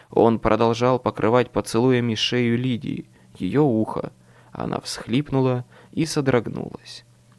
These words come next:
Я сделал ещё глоток воздуха, охнул и на локтях отполз назад из-под этой сладкой парочки.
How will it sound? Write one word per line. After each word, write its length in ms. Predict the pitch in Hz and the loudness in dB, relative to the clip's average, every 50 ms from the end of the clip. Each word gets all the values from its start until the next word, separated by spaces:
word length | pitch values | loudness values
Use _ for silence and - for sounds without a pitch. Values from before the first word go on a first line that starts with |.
| _ _ | _ _
Я 400 | - - - 76 85 107 139 147 | -14 -10 -2 2 2 4 4 4
сделал 500 | 123 107 107 - - 147 151 139 127 110 | 2 -2 -2 2 4 4 6 6 4 2
ещё 400 | 104 127 98 113 - - - 147 | 0 -2 -4 -4 -2 0 0 0
глоток 460 | 131 107 107 110 - - 127 120 - - | 2 2 -2 0 0 0 -2 -2 -2 -8
воздуха, 720 | - 120 147 160 151 147 143 127 - - 117 110 120 - - - - - - - - | -2 2 2 2 2 0 -2 -4 -2 0 0 -2 -2 -4 -8 -16 -20 -20 -20 -6 2
охнул 520 | - - 180 190 190 - 101 95 - - - - - - | 4 4 4 4 2 -2 -2 -2 -2 -4 -10 -20 -18 -6
и 140 | - - 104 | -4 -2 2
на 100 | 90 90 | 4 4
локтях 460 | 95 101 - - - 185 180 - - | 4 4 2 0 0 0 0 2 0
отполз 500 | - - - - - 175 175 160 151 - | -2 -2 -2 -4 -2 0 0 0 0 -2
назад 480 | 147 135 120 135 151 127 - - - - _ _ _ _ _ | -2 -2 0 2 0 0 0 -2 -8 -16 _ _ _ _ _
из-под 340 | - 71 - - - 71 - | -12 -12 -10 -6 -6 -4 -2
этой 220 | 113 147 - 123 107 | -2 -2 -2 -4 -4
сладкой 400 | - - 98 98 - - 95 - | -4 -4 -6 -6 -4 -6 -8 -8
парочки. 640 | - - - 58 - - - - - - - - | -8 -6 -6 -6 -6 -6 -8 -12 -14 -16 -18 -20